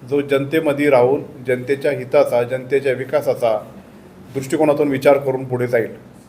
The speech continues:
शेवटी आम्ही राज्यकर्ते म्हणून जे काही काम करतो हे जनतेच्या हितासाठी आम्ही काम करतो.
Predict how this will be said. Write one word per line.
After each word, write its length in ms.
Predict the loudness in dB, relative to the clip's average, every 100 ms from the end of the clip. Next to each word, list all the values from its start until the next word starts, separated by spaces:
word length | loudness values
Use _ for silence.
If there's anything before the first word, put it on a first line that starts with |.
| -20 -20 -20 -20 -20 -8
शेवटी 280 | -4 4 4
आम्ही 260 | 6 6
राज्यकर्ते 560 | 6 4 2 0 0 -2
म्हणून 200 | -2 -2
जे 100 | 0
काही 140 | 0
काम 240 | 2 2 2
करतो 340 | -4 -10 -12 -12 -18 -20 -20 -20 -20 -12 2
हे 280 | 4 4 2 -6 -18 -8 -2
जनतेच्या 440 | -2 0 2 2
हितासाठी 580 | 2 4 4 4 2 4
आम्ही 200 | 2 2
काम 200 | -2 -2
करतो. 340 | -8 -12 -16